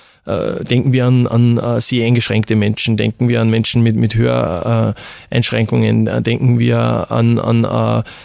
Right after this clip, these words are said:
Menschen, die eben an, äh, einen Rollstuhl gebunden sind. Also was, was brauche ich alles, damit ich sozusagen zu diesen Diensten kommen kann,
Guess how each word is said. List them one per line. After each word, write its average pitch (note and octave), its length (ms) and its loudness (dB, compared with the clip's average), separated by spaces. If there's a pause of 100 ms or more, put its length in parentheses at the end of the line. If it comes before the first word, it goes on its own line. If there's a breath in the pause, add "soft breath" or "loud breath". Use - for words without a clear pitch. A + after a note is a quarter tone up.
(140 loud breath)
Menschen, A#2+ 340 2
die B2+ 300 2
eben A#2+ 180 2
an, A2+ 280 2
äh, - 20 -2
einen A2 720 0
Rollstuhl B2 400 0
gebunden A#2+ 340 2
sind. A2+ 220 0
Also A2+ 320 -2
was, A#2 460 -4
was A#2+ 380 -4 (120)
brauche B2 340 -2
ich A#2 140 -4
alles, A#2+ 240 -2
damit C3 300 0
ich C#3 100 -2
sozusagen A#2+ 400 -2
zu A#2+ 100 -2
diesen A#2+ 300 0
Diensten C3 400 0
kommen C3 360 0
kann, A2+ 360 0